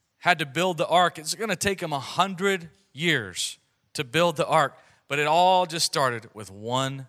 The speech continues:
nail. You gotta start somewhere, right? Even for Noah, who built that incredible thing, started with just one nail. So another reason that millennials can sometimes struggle to get started is a fear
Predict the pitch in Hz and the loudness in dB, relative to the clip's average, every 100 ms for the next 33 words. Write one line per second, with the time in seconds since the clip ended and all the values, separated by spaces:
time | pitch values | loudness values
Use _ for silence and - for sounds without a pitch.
0 | - 107 101 80 _ _ _ _ _ _ | -14 -10 -10 -10 _ _ _ _ _ _
1 | _ _ 123 - 147 147 - 139 123 139 | _ _ -10 -8 -6 -4 0 0 0 -2
2 | 123 104 92 120 160 - _ _ _ _ | -4 -8 -4 0 0 -2 _ _ _ _
3 | _ - 175 208 220 185 175 170 165 165 | _ -6 -2 0 0 2 4 6 6 4
4 | 151 185 170 156 139 170 180 185 185 139 | 0 0 2 0 0 2 2 2 -2 -2
5 | 127 120 - _ _ _ _ - - 170 | -2 -4 -12 _ _ _ _ -6 0 2
6 | 160 135 - 151 139 127 131 123 110 92 | 2 -2 -2 -2 -2 -2 -2 -2 -6 -4
7 | - 170 131 _ _ _ _ _ _ - | 0 0 0 _ _ _ _ _ _ -12
8 | - 147 190 226 202 190 170 160 - _ | -6 2 4 6 6 4 2 -4 -14 _
9 | _ _ 139 143 147 170 185 170 165 - | _ _ -10 -4 0 2 2 2 2 2
10 | 147 123 - - - 185 170 165 151 - | 0 -4 -8 0 2 2 2 0 2 2
11 | - 175 160 156 147 139 - 170 151 139 | 6 4 4 2 0 0 4 4 4 -2
12 | - _ _ 139 151 - 156 156 156 151 | -10 _ _ -4 -4 -2 0 0 0 -6